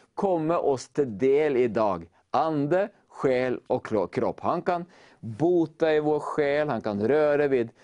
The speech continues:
smärtsamma känslor och minnen, han kan hjälpa oss att förlåta. Han kan komma in där det finns traumer idag. Jag har själv varit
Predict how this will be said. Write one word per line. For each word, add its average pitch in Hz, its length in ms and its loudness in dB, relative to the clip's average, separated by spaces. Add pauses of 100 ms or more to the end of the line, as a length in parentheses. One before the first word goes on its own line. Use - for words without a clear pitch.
smärtsamma 147 800 -2
känslor 143 680 0
och 143 80 0
minnen, 143 540 0
han 113 100 -6
kan 107 180 -2
hjälpa 147 460 0
oss 139 200 -2
att 127 140 -4
förlåta. 143 840 0 (320)
Han 120 100 -6
kan 147 140 -4
komma 156 280 0
in 151 240 0
där 139 160 0
det 143 80 0
finns 117 320 -6
traumer 139 580 0
idag. 135 420 0 (300)
Jag 151 260 2
har 156 120 0
själv 131 360 0
varit 123 500 0